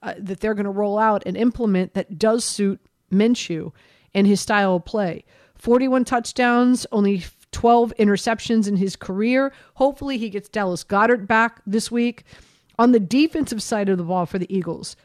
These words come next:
twenty-first in sack rate the last four weeks. Um, also, first in N F L takeaways at seventeen percent.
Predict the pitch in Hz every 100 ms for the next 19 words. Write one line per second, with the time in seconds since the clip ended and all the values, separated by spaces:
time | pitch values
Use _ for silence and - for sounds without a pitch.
0 | _ _ - 254 269 339 311 - 240 233
1 | 254 - 208 180 - - 226 226 - 185
2 | 175 196 _ - 190 190 180 180 - -
3 | 180 165 170 - - - _ _ _ _
4 | - 208 190 190 185 208 233 247 254 214
5 | 190 - - - 269 285 226 214 208 226
6 | 220 208 185 - - 320 - 214 170 165
7 | 185 214 - 190 - - 226 226 214 -
8 | 196 180 185 - 175 175